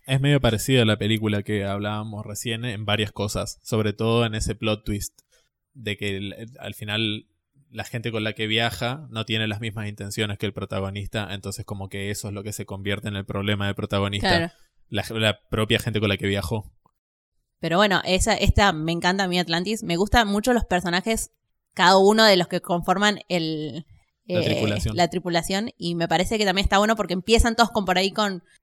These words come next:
Speaker 2: con distintas aspiraciones que no son de la mejor,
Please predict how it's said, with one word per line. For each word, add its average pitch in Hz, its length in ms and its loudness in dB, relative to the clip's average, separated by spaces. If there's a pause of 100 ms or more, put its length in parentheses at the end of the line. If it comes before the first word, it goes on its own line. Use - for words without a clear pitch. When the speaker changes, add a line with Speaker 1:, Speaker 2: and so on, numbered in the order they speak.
Speaker 2:
con 185 180 2
distintas 202 720 4
aspiraciones 214 1000 2 (520)
que 180 100 -4
no 185 140 -2
son 190 180 -2
de 185 100 2
la 180 160 2
mejor, 202 540 4